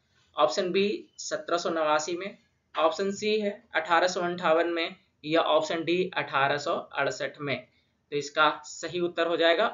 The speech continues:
option B, सत्रह सौ नवासी में। सत्रह सौ नवासी ईस्वी की घोषणा द्वारा बंगाल से दासों को निर्यात बंद कर दिया गया था। इस प्रकार इसका सही उत्तर है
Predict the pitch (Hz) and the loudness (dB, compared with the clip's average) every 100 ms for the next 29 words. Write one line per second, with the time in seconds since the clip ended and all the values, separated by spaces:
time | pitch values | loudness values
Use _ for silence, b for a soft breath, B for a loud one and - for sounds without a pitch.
0 | - 135 - 233 330 _ _ _ _ - | -2 -2 -2 -8 -10 _ _ _ _ -14
1 | 139 139 131 - - - - 139 147 151 | -8 -4 -4 -6 -16 -14 -8 -6 -4 -4
2 | 208 208 151 147 131 131 143 123 120 _ | -4 -6 -10 -8 -6 -8 -10 -12 -14 _
3 | _ _ b b _ - 180 240 240 214 | _ _ b b _ -10 -2 0 0 2
4 | 185 180 220 220 202 175 185 196 151 156 | 4 2 2 -2 -2 -6 -6 -6 -6 -10
5 | 156 202 175 139 170 - _ 135 156 160 | -4 -2 2 2 0 -6 _ -6 -4 2
6 | 160 190 202 170 151 156 196 190 165 151 | 4 4 2 -4 -2 -2 -4 -6 -6 -4
7 | 151 208 - _ 135 151 147 139 127 131 | -4 -6 -8 _ -4 -2 -2 -4 -4 -4
8 | 127 123 123 120 131 131 _ _ _ - | -4 -4 -6 -6 -12 -12 _ _ _ -20
9 | - - 131 131 131 139 - 135 139 165 | -20 -16 -14 -12 -12 -16 -14 -14 -6 0
10 | 208 320 | 0 0